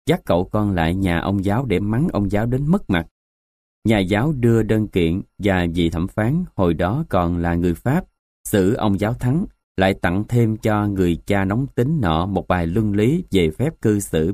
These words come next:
với thầy học của con. Tờ báo đó kết luận đại ý như vậy: dân tộc mình nổi tiếng là biết trọng ông thầy, nên có câu quân sư phụ. Mà bây giờ có kẻ để cho người Pháp dạy lại mình bài học kính thầy đó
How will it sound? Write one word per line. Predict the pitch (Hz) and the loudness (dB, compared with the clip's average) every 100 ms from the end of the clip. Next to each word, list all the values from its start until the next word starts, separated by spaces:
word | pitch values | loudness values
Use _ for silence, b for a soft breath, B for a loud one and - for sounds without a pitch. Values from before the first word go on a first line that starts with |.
| 120 | -2
với | 135 | -2
thầy | 101 | -2
học | 87 85 | -4 -4
của | 90 104 | -4 -4
con. | 98 92 87 _ _ _ _ _ _ _ - | -2 -2 -4 _ _ _ _ _ _ _ 0
Tờ | 104 95 | 2 4
báo | 101 123 | 2 0
đó | 135 143 | 0 -2
kết | 185 - | -2 0
luận | 90 85 | 0 0
đại | 76 | 0
ý | 120 | 0
như | 127 101 | 0 2
vậy: | 95 85 - _ _ _ _ - | 0 0 -4 _ _ _ _ 0
dân | 139 135 | 2 2
tộc | 95 85 | -2 -2
mình | 104 95 87 | 0 2 2
nổi | 85 113 | 2 0
tiếng | - 139 180 | 0 0 0
là | 101 85 82 - | 0 0 0 -2
biết | 165 - | -4 -2
trọng | 82 82 | -2 -2
ông | - 107 | -2 -4
thầy, | 101 92 85 82 _ | -2 0 -2 -4 _
nên | 104 101 | 0 0
có | 120 135 | -2 -4
câu | - 107 101 101 _ | -2 0 0 -2 _
quân | 113 113 107 | 2 2 0
sư | - 117 107 95 - | -2 0 0 -2 0
phụ. | 80 80 - _ _ _ _ _ | 0 0 -4 _ _ _ _ _
Mà | 107 104 | 2 2
bây | 92 127 120 | 2 0 0
giờ | 107 98 92 | 2 2 2
có | 160 - | -2 0
kẻ | 90 117 | 0 2
để | 90 117 - | 0 0 0
cho | 123 117 | 0 2
người | 92 87 | 2 0
Pháp | - 165 - | 0 -4 -2
dạy | 90 87 107 | 0 2 0
lại | 95 85 104 | 0 0 0
mình | 101 98 90 85 | 0 0 0 0
bài | 87 82 | 0 0
học | 85 - - | -4 -4 -2
kính | 143 190 | 0 0
thầy | 95 | 0
đó | 80 90 143 | 0 0 -2